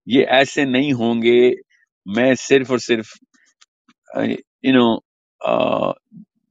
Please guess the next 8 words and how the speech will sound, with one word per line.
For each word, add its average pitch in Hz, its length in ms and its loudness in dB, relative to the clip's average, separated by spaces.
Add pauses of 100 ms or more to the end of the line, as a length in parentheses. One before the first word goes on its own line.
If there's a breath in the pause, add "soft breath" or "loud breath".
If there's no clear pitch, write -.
(340)
ज्यादा 123 240 4
से 127 160 -4
ज्यादा 104 360 2 (1200)
दरबारों 110 580 4
के 123 120 -2
अंदर 110 260 -2
बैठे 95 320 -4
हुए 98 220 -2